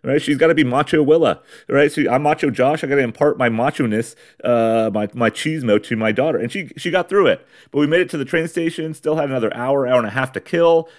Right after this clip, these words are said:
She passes out. My, my, we all have to sit on the cold concrete floor of this, uh, train station. Uh, so she's just kinda resting against my, my wife. I put my jacket down so she could sit on something that it's not cold.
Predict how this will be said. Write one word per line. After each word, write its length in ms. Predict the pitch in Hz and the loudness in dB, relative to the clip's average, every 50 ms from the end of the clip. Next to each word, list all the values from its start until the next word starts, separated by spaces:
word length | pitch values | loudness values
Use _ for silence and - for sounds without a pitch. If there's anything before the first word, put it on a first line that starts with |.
| _ _ _ | _ _ _
She 320 | - - - 170 190 180 | -20 -14 -10 -8 -8 -4
passes 380 | - 165 139 131 131 120 107 120 | -2 -2 0 0 -2 -2 -2 0
out. 400 | 120 120 123 123 127 123 - - _ _ _ | 2 2 4 4 2 2 0 -6 _ _ _
My, 240 | 120 123 127 117 92 - | -2 -2 -2 -2 -2 -6
my, 220 | - 123 117 117 110 | -4 0 0 0 0
we 460 | 87 76 - - 110 107 98 120 123 | -2 -4 -10 -12 -10 -6 -2 0 2
all 140 | 139 156 151 | 2 2 2
have 80 | 165 | 0
to 80 | - 110 | -2 -6
sit 220 | - - 147 143 | -4 0 0 0
on 80 | 143 123 | 0 0
the 80 | 98 | -4
cold 400 | - - - 131 131 131 135 131 | -6 -2 0 2 2 2 0 -2
concrete 480 | - - 135 135 135 131 - 139 - - | -4 -2 -2 -2 -2 -2 -4 -4 -6 -6
floor 340 | - - 120 123 131 139 143 | -6 -2 0 2 2 2 2
of 120 | 143 127 | 0 0
this, 280 | 131 131 131 - - 110 | -2 -4 -4 -6 -10 -8
uh, 240 | 117 120 120 117 113 | -6 -4 -4 -4 -4
train 280 | - - 127 135 147 139 | -4 -4 -4 -2 -4 -4
station. 500 | - 147 147 143 - 151 147 143 143 - _ - - - _ _ _ _ - | -4 -4 -4 -4 -4 -8 -10 -10 -12 -16 _ -20 -20 -20 _ _ _ _ -2
Uh, 360 | 120 117 113 113 110 110 110 | 0 2 2 2 2 2 0
so 200 | 107 - 123 117 | 2 2 0 0
she's 160 | - 131 113 | 0 -2 -2
just 160 | 123 127 - | -4 -2 0
kinda 160 | - 139 127 107 | 2 2 2 2
resting 360 | 98 113 123 131 - 139 127 | 2 2 2 0 0 -4 -4
against 280 | 127 110 120 113 - | -2 0 -2 -2 -2
my, 320 | 120 110 101 98 95 90 90 | -2 -2 0 2 2 0 0
my 160 | 95 92 87 | 0 0 0
wife. 420 | 85 85 107 127 143 143 139 - | 0 0 0 2 2 0 0 -2
I 80 | - - | -6 -4
put 180 | - - 120 - | -2 -2 -2 -2
my 120 | - 117 | -4 -8
jacket 400 | - - 104 113 120 - 139 123 | -4 0 0 0 0 0 -2 -6
down 220 | - 131 135 131 | -4 -4 -6 -4
so 100 | 127 123 | -4 -6
she 120 | 101 - 98 | -6 -6 -8
could 140 | 95 95 - | -10 -12 -6
sit 160 | - 117 113 | -2 -2 0
on 120 | 117 113 | 0 -2
something 280 | - 120 107 - 117 104 | -2 -4 -4 -4 -4 -4
that 80 | 90 | -4
it's 140 | 82 - - | -4 -4 -4
not 200 | 101 85 78 - | -6 -6 -6 -4
cold. 440 | - - 147 160 156 156 147 131 - | -2 0 2 4 4 4 2 0 -4